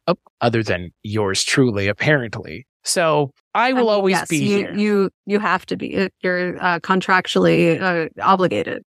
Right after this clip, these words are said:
Speaker 1: I guess so at this point, yeah.
Speaker 2: <laughs>
Speaker 1: Uh, so yeah, so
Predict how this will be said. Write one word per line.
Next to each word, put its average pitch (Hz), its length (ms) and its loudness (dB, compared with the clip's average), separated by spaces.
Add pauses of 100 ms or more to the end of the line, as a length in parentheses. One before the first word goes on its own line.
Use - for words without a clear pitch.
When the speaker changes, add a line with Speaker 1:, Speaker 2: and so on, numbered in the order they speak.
(100)
Speaker 1:
I 127 60 -16
guess 110 260 -2
so 82 260 -8
at 87 140 -12
this - 180 -8
point, - 320 2
yeah. 311 300 4
Speaker 2:
<laughs> - 480 -12
Speaker 1:
Uh, 180 220 2
so - 140 0
yeah, 285 280 2
so 196 340 0